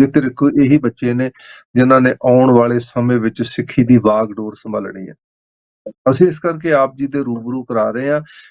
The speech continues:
ਕਿ ਇਹਨਾਂ ਬੱਚਿਆਂ ਵਿੱਚ ਜਿਸ ਤਰ੍ਹਾਂ ਮੈਂ ਬੈਠਾ ਨਾ, ਕੱਲ੍ਹ ਨੂੰ ਇੱਥੇ ਬੈਠ ਕੇ ਇਹਨਾਂ ਨੇ, ਬੱਚੀਆਂ ਨੇ ਵਿਚਾਰ ਸਤਿਗੁਰ ਦੀ ਆਪ ਜੀ ਦੇ ਸਨਮੁਖ ਰੱਖਣੀ ਹੈ। ਇਹੀ ਹੈ, ਗੁਰਮਤਿ ਸਿੱਖ ਕੇ ਅਸਾਂ ਸਿਖਾਉਣੀ।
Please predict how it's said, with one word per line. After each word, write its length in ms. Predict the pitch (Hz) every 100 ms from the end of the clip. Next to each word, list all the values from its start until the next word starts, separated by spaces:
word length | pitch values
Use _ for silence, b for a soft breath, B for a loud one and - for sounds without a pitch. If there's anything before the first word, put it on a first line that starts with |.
| _
ਕਿ 60 | -
ਇਹਨਾਂ 280 | 180 196
ਬੱਚਿਆਂ 360 | 175 151 160 175
ਵਿੱਚ 200 | 165 156
ਜਿਸ 220 | 135 135
ਤਰ੍ਹਾਂ 180 | 165 160
ਮੈਂ 220 | 127 139
ਬੈਠਾ 340 | 156 143 123 117
ਨਾ, 180 | 147 156 B B _
ਕੱਲ੍ਹ 220 | 156 160
ਨੂੰ 80 | 170 175
ਇੱਥੇ 280 | 196 -
ਬੈਠ 280 | 165 127 143
ਕੇ 180 | - 147
ਇਹਨਾਂ 300 | 139 143 143
ਨੇ, 100 | 139
ਬੱਚੀਆਂ 500 | 117 117 - 131 131
ਨੇ 140 | 131
ਵਿਚਾਰ 680 | 123 120 - 139 156 156 120 -
ਸਤਿਗੁਰ 540 | - 131 123 123 120
ਦੀ 160 | 120 -
ਆਪ 220 | - 120 117
ਜੀ 60 | 113
ਦੇ 140 | 123
ਸਨਮੁਖ 480 | 120 120 113 107 -
ਰੱਖਣੀ 480 | 113 - 107 104 104
ਹੈ। 80 | -
ਇਹੀ 360 | 165 156 185
ਹੈ, 80 | 117 - _ _ _ _ _ _ _
ਗੁਰਮਤਿ 460 | 113 135 147 151 151
ਸਿੱਖ 280 | - 135 123
ਕੇ 180 | - 214 - _ _ _ -
ਅਸਾਂ 240 | 135 147
ਸਿਖਾਉਣੀ। 500 | 123 131 - 101 95